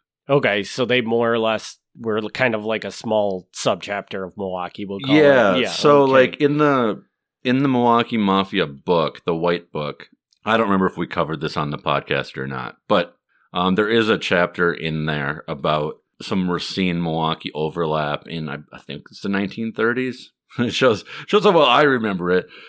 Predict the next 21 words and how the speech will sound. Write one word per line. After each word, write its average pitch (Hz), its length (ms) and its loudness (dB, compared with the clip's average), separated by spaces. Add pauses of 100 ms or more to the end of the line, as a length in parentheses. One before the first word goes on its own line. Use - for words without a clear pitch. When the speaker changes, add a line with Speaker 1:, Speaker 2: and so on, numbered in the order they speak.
(160)
Speaker 2:
but, 104 200 4
um, 87 500 0 (380)
yeah, 127 220 4
the 117 80 0
Racine, 165 340 -4
like, 98 200 -2
didn't 95 220 0
really 82 240 0
have 71 280 -6
its 65 140 -14
own 73 240 -10
group 76 320 -10
of 64 100 -10
guys. 67 640 -6 (180)
There 104 180 2
were 90 160 0
just, 95 280 -4
like, 82 300 -2 (380)
outposts 78 880 -4 (360)
of, 82 340 -6
of, 76 240 -10